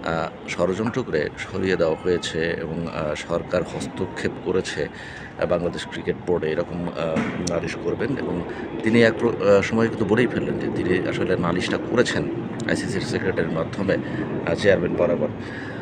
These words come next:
কিন্তু শেষ পর্যন্ত যেটা দেখা গেল গতকালকে, আহ, ক্রীড়া উপদেষ্টা তিনি বললেন যে আইসিসি থেকে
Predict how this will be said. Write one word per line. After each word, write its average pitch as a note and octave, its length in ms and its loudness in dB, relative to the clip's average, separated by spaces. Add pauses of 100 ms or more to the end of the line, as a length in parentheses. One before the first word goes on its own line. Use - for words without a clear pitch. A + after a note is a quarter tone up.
(120)
কিন্তু - 200 -2
শেষ D3+ 180 4
পর্যন্ত D#3+ 280 2
যেটা - 240 6
দেখা C3+ 400 6
গেল C#3 200 4
গতকালকে, A2 680 4
আহ, F2+ 680 0
ক্রীড়া C3 220 4
উপদেষ্টা D#2 420 0
তিনি B2 240 0
বললেন - 280 0 (640)
যে F2 140 4
আইসিসি F#2+ 420 2
থেকে F#2 400 0